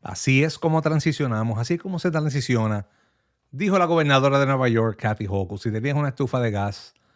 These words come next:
o si pensabas usar una estufa de gas, pues te fastidiaste. Tienes que transicionar". De hecho, noto que en Telemundo Puerto Rico sacaron una noticia también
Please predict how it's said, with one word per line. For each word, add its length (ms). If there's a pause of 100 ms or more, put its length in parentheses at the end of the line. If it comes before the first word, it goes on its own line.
(240)
o 100
si 80
pensabas 440
usar 240
una 120
estufa 320
de 160
gas, 240
pues 200
te 80
fastidiaste. 760 (720)
Tienes 260
que 100
transicionar". 880 (520)
De 180
hecho, 400
noto 300
que 80
en 80
Telemundo 420
Puerto 240
Rico 300
sacaron 340
una 180
noticia 320
también 540